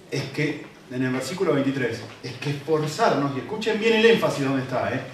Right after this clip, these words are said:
Esforzarnos por obedecer es el peor de todos los castigos. Eh, versículo veintitrés dice, "Y antes de venir la fe en Cristo,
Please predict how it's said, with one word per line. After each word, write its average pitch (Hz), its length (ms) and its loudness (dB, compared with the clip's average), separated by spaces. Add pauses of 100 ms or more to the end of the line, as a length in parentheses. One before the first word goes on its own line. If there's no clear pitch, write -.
(480)
Esforzarnos 196 1080 6 (380)
por 147 180 4
obedecer 143 720 4 (760)
es 143 260 0
el 131 140 4
peor 139 540 4
de 113 60 0
todos 120 220 -4
los 104 100 -6
castigos. 92 360 -12 (1900)
Eh, 113 580 0
versículo 180 380 0
veintitrés 160 400 4
dice, - 320 0 (1700)
"Y 143 120 0
antes 233 320 6
de 180 80 4
venir 180 520 4
la 147 120 6
fe 202 200 4
en 170 120 2
Cristo, 170 640 0